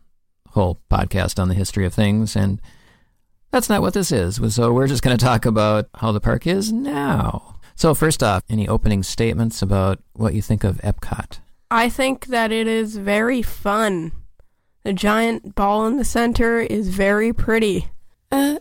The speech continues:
Speaker 3: I think it's less about the rides and more about,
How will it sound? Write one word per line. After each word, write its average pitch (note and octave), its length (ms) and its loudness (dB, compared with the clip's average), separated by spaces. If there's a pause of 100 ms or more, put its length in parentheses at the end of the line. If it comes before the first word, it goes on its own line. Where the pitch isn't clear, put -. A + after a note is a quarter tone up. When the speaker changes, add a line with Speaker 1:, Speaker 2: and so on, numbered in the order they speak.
(120)
Speaker 3:
I C#4 180 2
think D#4+ 500 -2
it's B3 260 -2
less B3+ 240 -2
about C4+ 300 -2
the E3+ 120 -8
rides A#3+ 720 -4
and A#3 240 -2
more A3+ 240 0
about, G#3+ 500 -4